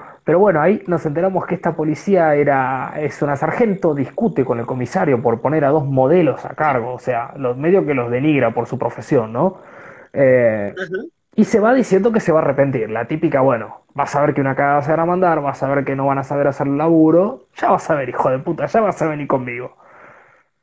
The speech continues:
Speaker 2: Sí, sí, con, son modelitos que pueden hacer.
Speaker 1: Sí, acá Roberto dice que, bueno, lo del pañuelo puede ser para que los otros se inclinen ante ella, también.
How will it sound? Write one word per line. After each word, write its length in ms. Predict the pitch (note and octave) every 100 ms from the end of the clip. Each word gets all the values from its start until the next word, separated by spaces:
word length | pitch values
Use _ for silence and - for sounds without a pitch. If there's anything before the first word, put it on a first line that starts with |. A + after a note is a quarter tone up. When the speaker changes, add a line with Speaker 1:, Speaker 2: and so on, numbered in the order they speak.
| _ _ _ _ _ _ _ -
Speaker 2:
Sí, 220 | C3+ B2
sí, 360 | - A#2+ G2+ _
con, 220 | B2 A#2+ _ _ _
son 280 | - D#3+ C#3
modelitos 560 | C3 C3+ C#3+ C3 A2+ -
que 140 | C3
pueden 280 | G#2+ B2 A2+
hacer. 280 | G#2 G#2+ F#2+ _ _ _ _ _
Speaker 1:
Sí, 280 | - D3 B2+
acá 300 | A#2+ C3+ F3+
Roberto 460 | F3+ F3+ A3+ A#3 G3
dice 260 | F#3+ F3
que, 60 | D#3+
bueno, 240 | F3+ D3
lo 80 | C3+
del 120 | C3+
pañuelo 360 | C#3 E3+ G#3 E3+
puede 160 | D#3+
ser 180 | D3+ E3+
para 220 | D#3+ C#3
que 300 | C3 B2+ B2 -
los 240 | D3+ C3+ E3
otros 180 | F3+ D#3
se 80 |
inclinen 540 | C#3 C3 D#3 F3+ E3+ C#3
ante 320 | C3+ C#3+ F#3
ella, 340 | B2+ A#2 A#2+ -
también. 540 | - C3 E3+ D#3+ A#2+